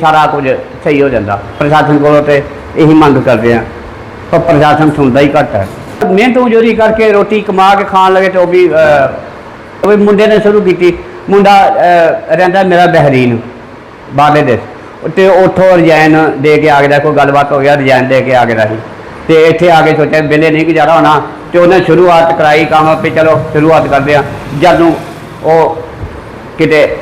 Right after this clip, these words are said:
ਇੱਕ ਦੋ ਦਿਨ ਕੈਨ ਕੂਨ ਧੋਣੇ ਪੈ ਗਏ ਦੁੱਧ ਦੇ, ਤੇ ਕਹਿੰਦਾ ਅਸੀਂ ਕੰਪਿਊਟਰ 'ਤੇ ਬੈਠਣ ਵਾਲੇ ਬੰਦੇ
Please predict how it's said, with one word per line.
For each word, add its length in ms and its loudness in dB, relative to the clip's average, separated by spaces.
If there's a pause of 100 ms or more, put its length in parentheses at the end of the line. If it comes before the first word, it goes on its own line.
ਇੱਕ 200 0
ਦੋ 180 4
ਦਿਨ 240 2
ਕੈਨ 380 0
ਕੂਨ 280 2
ਧੋਣੇ 260 2
ਪੈ 220 2
ਗਏ 100 2
ਦੁੱਧ 200 0
ਦੇ, 340 0 (280)
ਤੇ 80 0
ਕਹਿੰਦਾ 600 2 (920)
ਅਸੀਂ 240 4 (120)
ਕੰਪਿਊਟਰ 480 2
'ਤੇ 140 2
ਬੈਠਣ 340 2
ਵਾਲੇ 220 2
ਬੰਦੇ 320 0